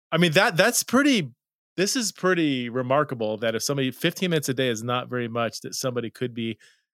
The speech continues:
actually reading through the New Testament and understanding it within a year, this time next year. That's,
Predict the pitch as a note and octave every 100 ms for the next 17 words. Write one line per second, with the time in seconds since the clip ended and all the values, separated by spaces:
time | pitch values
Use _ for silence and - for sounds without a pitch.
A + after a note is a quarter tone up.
0 | - C#3 C3+ - C3 A#2+ G#2 G#2+ B2 C3+
1 | A#2+ G#2+ A#2+ B2 A#2 A2 G#2 - _ _
2 | _ _ _ - C3+ B2 A2 B2+ - -
3 | G#2 G#2 _ - C3 A#2 G#2+ - A#2+ A2+
4 | G#2+ G2+ G2 _ _ - B2 A#2 G2+ G2+
5 | G2 G#2 A2+ - A2 A2 G2 A2 F#2+ G2
6 | C#3 - -